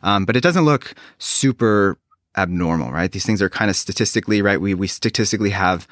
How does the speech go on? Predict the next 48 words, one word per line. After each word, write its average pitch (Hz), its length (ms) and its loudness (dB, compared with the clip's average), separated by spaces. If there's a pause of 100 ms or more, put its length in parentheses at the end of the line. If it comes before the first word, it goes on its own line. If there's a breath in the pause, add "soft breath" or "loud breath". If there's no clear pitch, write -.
(280 loud breath)
a - 60 -12
significantly 101 800 0 (300)
larger 101 480 0
number 95 280 0
of - 200 -4
small 107 340 -2
earthquakes 98 640 -2 (140)
with 90 260 -2 (160)
a, - 60 -16
s-, - 240 -12
a - 40 -16
few 104 560 -2
larger 85 360 -2
ones 80 180 -4
put - 180 -8
in. 73 140 -4
I 69 40 -6
wanna, 98 240 -2 (340 loud breath)
I - 40 -2
don't 127 140 2
know 131 60 4
what 123 120 2
the - 60 0
average 110 240 2
is 101 100 0
off 101 120 0
the 87 60 -8
top 104 100 -2
of 98 60 -2
my 92 60 -2
head, 95 200 0
but 95 80 0
I 95 40 0
wanna 147 160 0
say 120 140 0
we 95 180 0
have 127 640 -2 (800 loud breath)
five 135 340 -4
or 135 60 2
six, 147 420 -2
seven 123 500 0
or 113 120 2
eights 131 340 0
every 117 220 0
year, 147 400 0
usually, 185 580 -2
um, 139 380 -6 (180)
along 123 340 2